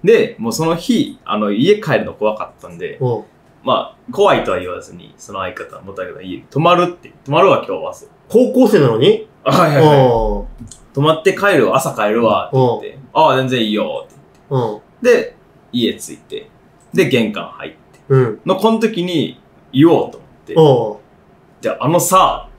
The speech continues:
Speaker 1: って言ったんです。
Speaker 2: うん。
Speaker 1: したら、「いや、待って、わかる」って言われて。
Speaker 2: おい。
Speaker 1: え？あん時、あの、後ろになんか気配感じたやつやんな。俺も思ってて。
Speaker 2: うん。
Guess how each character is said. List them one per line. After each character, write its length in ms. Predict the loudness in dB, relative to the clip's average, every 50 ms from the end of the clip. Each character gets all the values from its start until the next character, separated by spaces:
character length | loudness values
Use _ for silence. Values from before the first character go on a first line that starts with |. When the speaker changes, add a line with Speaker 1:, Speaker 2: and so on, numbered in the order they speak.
| -20 -14
Speaker 1:
っ 20 |
て 180 | -14 -14 -14 -14 -18
言 100 | -20 -20
っ 40 | -20
た 100 | _ _
ん 20 |
で 40 | _
す。 100 | _ _ -4
Speaker 2:
う 180 | -4 -4 -2 -4
ん。 40 | -6
Speaker 1:
し 80 | -2
た 80 | -2 -2
ら、 180 | -2 -2 -6 -14 -20 _ _ -2
「い 60 | 2 2
や、 80 | 4
待 160 | 4 2 0
っ 20 | -2
て、 180 | -8 -12 -16 -18 _ _ _ _ _ _ 0
わ 140 | 0 0 2
か 100 | 2 0
る」 100 | 0 -2
っ 20 | -8
て 60 | -16 _ _ -16
言 100 | -14 -12
わ 80 | -12 -12
れ 60 | -6
て。 120 | 0 4 4
Speaker 2:
お 220 | 6 6 6 6
い。 40 | 4 2 2 -2 -4 -2 2
Speaker 1:
え？ 280 | 2 2 2 0 -4 -10 _ _ _ _ _ _ _ _ _ _ _ _ _ _ _ _ _ _ _ _ _ _ _ _ _ _ _ -20 _ _ _ _ -2
あ 140 | -2 0
ん 140 | 0 0 0
時、 400 | 0 -2 -2 -2 -2 -6 -6 -4 -4
あ 60 | -2
の、 300 | -2 -2 -2 -2 -6 -12 _ _ _ _ _ _ _ _ _ _ -10
後 340 | -8 -6 -4 -2 -2 0 0
ろ 40 | 0
に 60 | 0
な 80 | -2 -4
ん 60 | -4
か 100 | -8 -12
気 120 | -18 -20
配 200 | -20 -18 -16 -16 -16
感 200 | -16 -14 -12 -12
じ 140 | -12 -6 -6
た 60 | -6
や 120 | -6 -6
つ 140 | -10 -14 -18
や 80 | -18 -18
ん 20 |
な。 60 | -20 _ _ _ _ _ _ _ _ _ _ _ _ _ _ _ _ _ _ _ _ _ _ _ _ _ -20 -20 _ _ 0
俺 220 | 2 4 4 4 2
も 240 | 2 -2 -4 -4
思 200 | -6 -6 -6 -6
っ 40 | -8
て 140 | -10 _ -20
て。 100 | _ -20 _ _ _ -2
Speaker 2:
う 60 | 0 0
ん。 300 | 0 0 -2 -6 -8